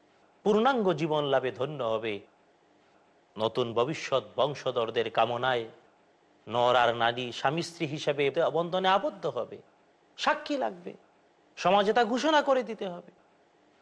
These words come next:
সঙ্ঘবদ্ধতা, জমাতবদ্ধতা প্রয়োজন। যে সমাজে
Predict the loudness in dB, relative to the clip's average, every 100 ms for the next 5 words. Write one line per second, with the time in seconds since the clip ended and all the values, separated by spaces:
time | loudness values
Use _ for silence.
0 | _ _ _ _ _ -4 -2 0 2 2
1 | 0 -4 -2 0 2 0 -2 -6 -12 -12
2 | -12 -14 -14 -16 -18 -20 _ _ _ _
3 | _ _ _ _ _ _ _ _ _ _
4 | _ _ _ -4 2 2 2 0 0 0
5 | -4